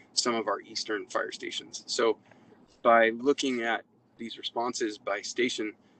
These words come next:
you definitely start to see where, um, you know, certain areas perform better than others. So it definitely adds to the, the context of how the service is being delivered.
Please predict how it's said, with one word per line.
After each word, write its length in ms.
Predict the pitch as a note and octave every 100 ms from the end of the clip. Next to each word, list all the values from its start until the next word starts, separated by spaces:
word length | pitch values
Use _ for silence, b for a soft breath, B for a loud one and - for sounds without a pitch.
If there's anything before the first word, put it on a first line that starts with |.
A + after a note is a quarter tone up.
| b -
you 180 | A#2
definitely 420 | A2 B2 C#3+ B2 A2
start 280 | - A#2 -
to 80 |
see 340 | - - B2 B2
where, 460 | A2 G#2+ G#2+ G#2 - - - - - -
um, 440 | G2+ G2 G2 G2 - - - - - -
you 120 | - A#2
know, 80 |
certain 340 | A2 - B2+ B2
areas 420 | A#2+ A#2+ A#2 -
perform 360 | C3 A2 A#2+ A2+
better 260 | A2+ G#2+
than 140 | G#2 G#2
others. 380 | G2 F#2 - - _ - -
So 260 | - - G2 - - - - - -
it 120 | - -
definitely 520 | B2 A2 A2 G#2 - -
adds 280 | A2 G#2 -
to 180 | - G#2
the, 220 | G2 F#2 -
the 80 | -
context 600 | - G#2+ - G2 - -
of 220 | G#2 - b b b -
how 200 | - G#2
the 100 | A#2+
service 380 | - A2+ G2+ -
is 100 | -
being 220 | - G2
delivered. 420 | F#2+ F#2+ F#2 F#2+